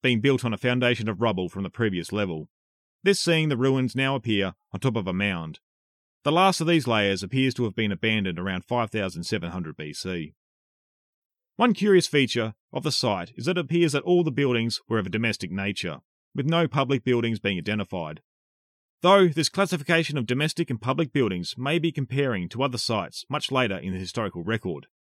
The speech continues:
perhaps where societies were functionally different, and where buildings with central functions had now become the norm. At Catalhoyuk, it seems all the structures were in a standardised fashion, though it could be possible that different buildings could have been used for different purposes.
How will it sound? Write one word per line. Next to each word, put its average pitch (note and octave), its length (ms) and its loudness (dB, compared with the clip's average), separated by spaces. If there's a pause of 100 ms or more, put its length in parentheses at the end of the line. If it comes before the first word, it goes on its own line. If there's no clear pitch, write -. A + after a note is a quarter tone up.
(280)
perhaps D3 340 0
where D#3 120 2
societies B2 520 0
were G#2+ 120 -2
functionally B2+ 400 0
different, F2+ 500 -4 (340)
and F3 160 4
where F#3 140 6
buildings C#3+ 460 4
with A2+ 100 -2
central D3 400 -2
functions G2 580 -2 (180)
had C#3+ 120 -2
now D3 160 2
become A2 300 -2
the F2 80 -2
norm. F#2 420 -2 (640)
At F#3+ 160 2
Catalhoyuk, C3 580 2
it A2+ 120 -8
seems D3+ 280 0
all F#3+ 220 2
the F3 80 0
structures A#2+ 480 -4
were A2 120 -2
in G#2+ 60 -2
a G2 40 -2
standardised A2+ 600 0
fashion, G2+ 460 -4 (420)
though F#3 140 4
it F3 120 4
could F3+ 160 8
be D#3 100 6
possible A#2+ 480 0
that G#2 160 -4
different C3+ 260 -2
buildings G#2+ 400 0
could D3 160 0
have A2+ 120 2
been G#2+ 180 2
used G#2+ 260 0
for E2+ 60 -14
different F2 260 -8
purposes. E2+ 640 -8